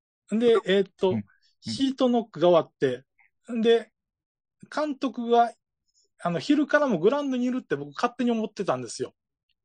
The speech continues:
Speaker 2: はいはいはい。
Speaker 1: だから、あの、昼からの練習の時に監督の顔とかね、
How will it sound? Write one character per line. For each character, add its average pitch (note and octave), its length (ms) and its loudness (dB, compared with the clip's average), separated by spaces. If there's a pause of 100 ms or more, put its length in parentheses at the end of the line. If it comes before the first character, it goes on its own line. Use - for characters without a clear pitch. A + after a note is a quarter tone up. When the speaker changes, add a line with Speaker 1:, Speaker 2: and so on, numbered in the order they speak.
(180)
Speaker 2:
は B2+ 120 -2
い F2 40 -4
は E2+ 80 -4
い D2+ 60 -6
は C#2 80 -12
い。 - 40 -18 (1300)
Speaker 1:
だ G#3 100 2
か G#3+ 100 0
ら、 F#3 100 -2
あ F#3 40 -4
の、 F#3 120 -2
昼 D4+ 240 0
か D4+ 120 0
ら D4 80 0
の C4 60 -2
練 B3+ 180 0
習 B3+ 160 -4
の A3 40 -6
時 G#3 220 -6
に D#3+ 140 -6
監 G3 220 -2
督 F#3+ 200 -2
の F#3 240 -4
顔 G#3 320 4
と - 140 -8
か - 160 -14
ね、 E3+ 180 -12